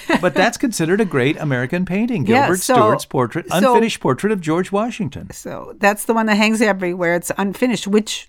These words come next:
Speaker 1: which unfinished one? Just the same unfinished
Speaker 2: That's a
Speaker 1: one?
Speaker 2: good question.
Speaker 1: Yeah. Okay. All right. I'm going to finish with a quote from Albert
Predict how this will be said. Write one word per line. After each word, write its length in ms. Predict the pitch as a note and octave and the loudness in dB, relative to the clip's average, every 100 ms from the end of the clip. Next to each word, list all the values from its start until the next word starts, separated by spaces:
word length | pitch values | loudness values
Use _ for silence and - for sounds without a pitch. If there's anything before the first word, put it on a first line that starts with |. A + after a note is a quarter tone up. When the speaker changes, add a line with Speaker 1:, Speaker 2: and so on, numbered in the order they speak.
| - | -4
Speaker 1:
which 260 | A#3+ A3 - | -4 -4 -4
unfinished 580 | F#3 F3 - F3+ D#3+ - | -4 -4 -2 -2 -2 -4
one? 220 | E3+ D3+ | -6 -4
Just 300 | C#3+ F#3 - | -4 -6 -4
the 100 | F#3 | -6
same 400 | - F#3 F#3 G3 | -2 0 2 0
unfinished 480 | G3+ G3+ A#3 A#3+ - C#4 | -2 -4 -4 -4 -6 -6
Speaker 2:
That's 120 | D4 | -2
a 20 | |
Speaker 1:
one? 20 | |
Speaker 2:
good 160 | A#3 B2+ | 0 0
question. 420 | C3 A2+ - E3 | 0 -2 -4 -4
Speaker 1:
Yeah. 360 | D#3+ D#3 D3+ D#3 - | -2 -2 -4 -8 -2
Okay. 420 | G3 G3+ E3 C#3+ C#3 - | -2 0 -2 -4 -6 0
All 200 | A#3+ A#3+ | 2 2
right. 320 | E3+ C#3 - - - - - | 0 -4 -12 -20 -20 -10 -4
I'm 120 | G3 | 0
going 220 | F#3+ D3+ | 2 0
to 60 | C#3+ | -2
finish 400 | G#3 F#4 - - | -4 -4 -4 -6
with 160 | E3+ | -4
a 80 | A#2 - | -6 -10
quote 340 | - G#3+ D4+ - | -2 0 0 -4
from 240 | D#3 - - | -6 -6 -2
Albert 340 | F3 G#3+ B3+ | 0 2 -2